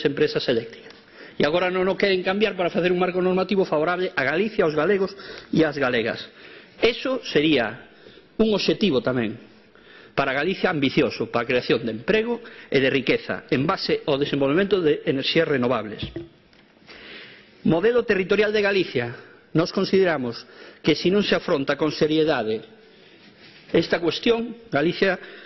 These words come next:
non poderá desenvolver proxectos económicos endóxenos no seu rural,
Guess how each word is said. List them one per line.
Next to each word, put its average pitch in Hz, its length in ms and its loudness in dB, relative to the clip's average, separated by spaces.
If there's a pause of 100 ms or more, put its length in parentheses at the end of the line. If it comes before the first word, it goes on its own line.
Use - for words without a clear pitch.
(440)
non 160 160 2
poderá 156 640 2
desenvolver 139 880 0
proxectos 151 560 0
económicos 143 560 -2
endóxenos 196 560 0 (160)
no 143 240 0
seu 139 160 0
rural, 165 480 -2